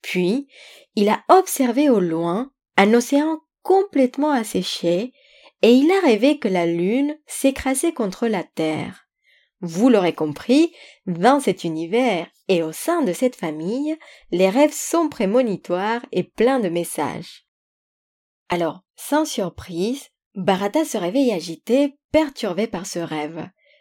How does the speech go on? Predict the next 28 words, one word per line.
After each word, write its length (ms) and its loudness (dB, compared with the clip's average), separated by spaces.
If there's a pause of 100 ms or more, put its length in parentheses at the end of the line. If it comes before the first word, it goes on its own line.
(160)
Le 180 -2
matin 480 0
même, 460 -4 (320)
le 160 2
cortège 600 0
d'Ayodhya 600 -4 (100)
arrive 380 2
à 60 -2
Kekaya 680 -4 (340)
et 140 2
en 180 2
les 100 2
voyant, 540 -4 (120)
Bharata 460 0
devient 280 0
anxieux. 640 -6 (160)
Et 80 -2
on 100 -6
peut 80 -8
le 80 -6
comprendre. 540 0 (460)
Il 160 -2
demande 460 2
si 160 -6
sa 160 -6
famille 340 -2
va 160 -2
bien, 500 -4